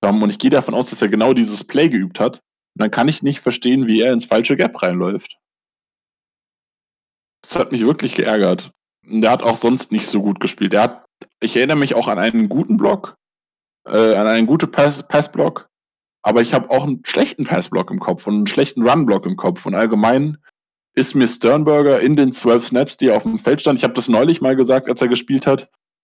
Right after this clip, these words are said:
da ist er mir in jedem, da hat er irgendwie fünf Snaps gespielt, der ist mir in jedem Snap positiv aufgefallen. Jetzt hat er zwölf gespielt und er ist mir m-,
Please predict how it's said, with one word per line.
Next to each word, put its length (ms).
da 80
ist 160
er 60
mir 200
in 140
jedem, 440
da 120
hat 80
er 80
irgendwie 160
fünf 280
Snaps 300
gespielt, 300
der 60
ist 100
mir 60
in 80
jedem 200
Snap 280
positiv 420
aufgefallen. 720
Jetzt 240
hat 100
er 80
zwölf 360
gespielt 480
und 100
er 80
ist 120
mir 100
m-, 480